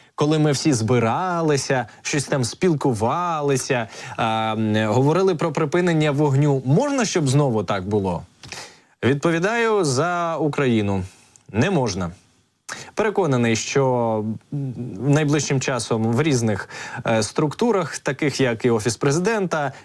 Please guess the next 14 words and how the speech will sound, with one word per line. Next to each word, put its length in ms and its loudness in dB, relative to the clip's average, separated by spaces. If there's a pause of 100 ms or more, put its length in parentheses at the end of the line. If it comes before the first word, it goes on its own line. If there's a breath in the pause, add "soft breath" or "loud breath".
(160 loud breath)
і 640 4
Збройні 560 2
Сили 340 0
України, 760 2 (420 loud breath)
дадуть 360 2
свою 340 2
відповідь 580 0
на 340 0
слова 340 0
Лаврова. 560 -2 (100)
Вона 200 0
буде, 240 2 (600)
м, 340 -2
зрозумілою. 840 2